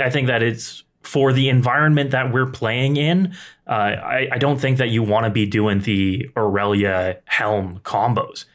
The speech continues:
in this. You're gonna have people that are, uh, gonna try and do all of the stack stuff possible, uh, and we aren't gonna draw games out, uh, as long as people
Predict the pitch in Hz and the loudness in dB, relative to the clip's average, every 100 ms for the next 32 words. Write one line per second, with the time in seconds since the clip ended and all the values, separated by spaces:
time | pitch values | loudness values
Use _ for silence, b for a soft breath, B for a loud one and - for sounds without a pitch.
0 | b b - 107 98 101 - - 110 101 | b b -6 -4 -2 -4 -6 -6 -4 -2
1 | 113 117 113 104 107 - - 123 135 - | -2 0 0 -2 -6 -8 -6 -4 -4 -2
2 | 135 131 117 110 107 101 101 98 B B | 0 2 0 0 0 0 0 -2 B B
3 | B - 104 98 123 117 107 123 113 113 | B -6 -4 -2 -2 -2 -2 -2 -2 -2
4 | 113 104 101 101 98 110 104 104 113 135 | -2 -2 0 0 0 0 0 2 0 2
5 | 120 110 - 113 139 156 - 151 156 - | 0 -2 -2 -2 -4 -2 -2 0 -2 -4
6 | - 113 131 131 127 123 120 B B B | -4 -2 0 0 0 0 -2 B B B
7 | 117 101 95 98 - 131 117 110 104 107 | -4 0 0 -2 -4 -4 0 0 0 -4
8 | _ _ 135 127 - 139 123 120 143 139 | _ _ -14 -14 -12 -2 0 0 0 0
9 | 131 110 113 123 120 120 127 107 110 147 | 0 0 2 0 2 2 2 2 2 0
10 | 107 - _ 117 101 101 - 104 98 - | -2 -8 _ -2 0 0 0 -2 -4 -6
11 | 123 107 120 110 - 120 117 107 104 | -2 0 0 -2 -2 -2 0 -2 -6